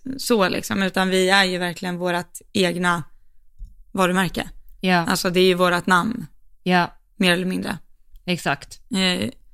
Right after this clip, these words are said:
Speaker 1: för du tänker väl mer att det är ju, alltså, du är ju Johanna Lassnack, du är inte Ryttarinspiration till exempel. Utan det är ju dig som person liksom.
Speaker 2: Exakt.
Speaker 1: Mm.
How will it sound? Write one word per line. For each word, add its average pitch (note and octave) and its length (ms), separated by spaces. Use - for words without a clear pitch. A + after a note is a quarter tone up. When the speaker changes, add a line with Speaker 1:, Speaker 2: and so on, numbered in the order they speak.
Speaker 1:
för F#3+ 60
du G3 200
tänker F3+ 300
väl F3 120
mer F3+ 220
att E3+ 160
det F3+ 80
är F3 200
ju, F3+ 160
alltså, E3+ 240
du F#3 80
är F3+ 60
ju F3+ 180
Johanna F3 320
Lassnack, F3 440
du F3 160
är F3 60
inte F3 460
Ryttarinspiration F3 760
till F#3+ 160
exempel. F#3 420
Utan F3+ 240
det F3 60
är F3 40
ju F3 60
dig E3+ 240
som F3 420
person E3 460
liksom. - 400
Speaker 2:
Exakt. F#3 380
Speaker 1:
Mm. F3+ 480